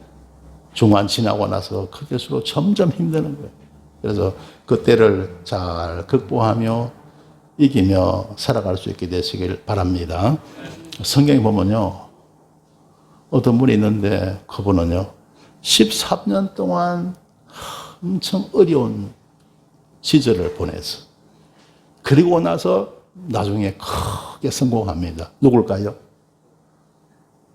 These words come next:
누굴까요? 어, 요셉, 요셉이죠. 요셉이 열일곱 살 때 애굽에 종으로 팔리잖아요. 그 형제들이 요셉을 미워해갖고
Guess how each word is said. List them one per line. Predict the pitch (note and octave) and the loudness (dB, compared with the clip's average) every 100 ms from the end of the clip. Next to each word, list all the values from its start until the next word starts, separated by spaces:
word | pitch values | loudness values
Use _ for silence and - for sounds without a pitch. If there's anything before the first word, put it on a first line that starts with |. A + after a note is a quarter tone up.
| _ _ | _ _
누굴까요? | A#2+ G2+ F#2+ F#2+ A2+ C3+ - - - _ _ - - - | -4 -4 -2 -2 -2 -6 -16 -20 -20 _ _ -20 -12 -2
어, | G#2 F#2+ F2 E2+ F#2+ | 0 0 -2 -4 -6
요셉, | F#2 F2 G2+ | -6 -6 -2
요셉이죠. | A2 A2+ G2 G2+ - G#2 F#2 A#2+ C#3 - - - - - - - | 4 4 4 -2 -8 -8 -4 0 0 -2 -20 -20 -20 -20 -12 -2
요셉이 | G2 - F#2+ E2+ E2+ E2+ - - - - - - - | 0 0 -2 -2 -2 -4 -10 -16 -14 -14 -16 -14 0
열일곱 | A2+ A#2 B2 A#2 | 6 6 6 4
살 | - F2+ E2 | 0 -10 -10
때 | F2 F2+ F#2 F2 - _ _ _ - | -10 -8 -8 -10 -16 _ _ _ -4
애굽에 | C3+ A2 G#2+ G2 F#2+ F#2 - _ _ _ _ _ _ | 0 2 4 4 2 -4 -12 _ _ _ _ _ _
종으로 | - G#2 A#2+ B2 A2 - | -6 0 2 2 0 -4
팔리잖아요. | - D#3+ E3 A2 E2 F2 F#2 F#2 G2+ F#2+ - | 0 0 2 0 0 -2 -2 0 0 -2 -2
그 | G#2+ | -4
형제들이 | - E3+ D#3+ A2 G#2 G2+ G#2 A#2+ B2 F#2+ - - _ _ _ _ _ - | 2 4 6 4 2 2 4 4 4 2 -6 -20 _ _ _ _ _ -6
요셉을 | G2+ - A2 | -6 -4 -4
미워해갖고 | E2+ A#2 B2+ A2 G2+ D#2+ D#2+ D#2+ D#2 | 2 6 6 6 0 -8 -12 -16 -16